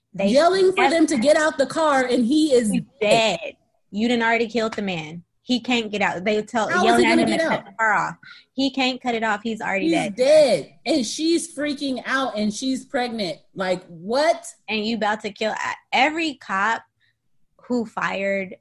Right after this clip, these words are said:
Speaker 1: a gun, every cop that was on the scene needs to be
Speaker 2: They're gone.
Speaker 1: arrested, needs to be charged with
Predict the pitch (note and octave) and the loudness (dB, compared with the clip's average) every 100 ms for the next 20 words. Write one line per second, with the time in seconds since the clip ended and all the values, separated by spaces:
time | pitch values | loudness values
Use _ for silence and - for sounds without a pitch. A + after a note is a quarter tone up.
0 | - F#3 F3+ F3 F3 F3+ F#3+ G3 - F#3+ | -6 -4 -4 -8 -8 -8 -8 -8 -6 -4
1 | G#3 G3+ F#3 F#3 F#3+ F#3 F3 F#3 F#3 F3 | -6 -8 -10 -8 -8 -10 -10 -12 -12 -14
2 | F#3 F3+ F3+ E3+ E3+ F3+ F3 - - F#3+ | -12 -12 -12 -14 -14 -12 -14 -16 -16 -14
3 | F3 F3 E3+ - B3+ B3 C#4+ A#3 E3+ A#3 | -12 -10 -8 -4 -4 -2 -4 -4 -6 -4
4 | B3 A#3+ G3 G3 F3+ - G3 F3+ E3+ - | -4 -4 -10 -10 -12 -14 -12 -10 -12 -10
5 | F#3+ F#3 F#3 F#3 F#3 - _ _ _ - | -10 -8 -6 -6 -8 -12 _ _ _ -14
6 | F3+ F3+ F3 E3+ | -6 -4 -6 -10